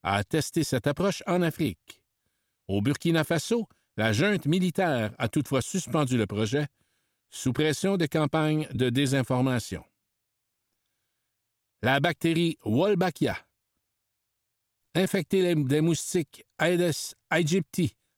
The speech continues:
avec cette bactérie bloque la circulation du virus de la dengue dans leur organisme. Une étude publiée en deux mille vingt-cinq a démontré qu'une libération de ces moustiques modifiés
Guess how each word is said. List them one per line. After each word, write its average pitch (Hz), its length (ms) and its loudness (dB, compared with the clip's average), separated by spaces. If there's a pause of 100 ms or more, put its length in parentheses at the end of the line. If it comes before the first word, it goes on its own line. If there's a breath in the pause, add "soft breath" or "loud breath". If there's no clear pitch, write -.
avec 117 220 0
cette 135 220 -2
bactérie 139 540 0 (540)
bloque 143 380 -2
la 120 160 2
circulation 185 720 0
du 151 140 0
virus 165 560 0 (360)
de 113 100 0
la 127 180 2
dengue 185 560 0
dans 165 240 0
leur 170 180 0
organisme. 151 800 -4 (1120)
Une 113 100 2
étude 139 460 -2
publiée 123 540 0
en 120 140 0
deux 175 140 2
mille 202 180 2
vingt-cinq 151 640 -2 (500)
a 101 100 -2
démontré 131 640 2
qu'une 110 220 0
libération 139 640 2
de 113 80 0
ces 107 180 -2
moustiques - 640 -2 (280)
modifiés 175 640 0